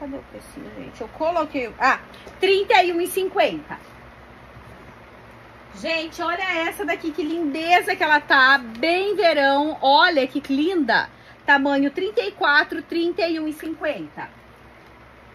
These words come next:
Esse também tá lindinho, esse Visano, tamanho trinta e seis, trinta e seis reais. Vieio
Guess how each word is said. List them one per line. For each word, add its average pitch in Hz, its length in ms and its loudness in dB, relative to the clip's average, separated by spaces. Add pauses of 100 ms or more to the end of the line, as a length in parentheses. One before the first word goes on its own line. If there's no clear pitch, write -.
(460)
Esse 605 320 -4
também 320 380 -8
tá 294 340 -2
lindinho, 302 680 -2
esse 285 220 -4
Visano, 269 880 0 (280)
tamanho 233 760 2 (500)
trinta 392 560 -4
e 330 60 -4
seis, 277 720 0 (120)
trinta 370 420 -2
e 359 100 -4
seis 320 400 -2
reais. 294 420 -2 (2000)
Vieio 330 720 -2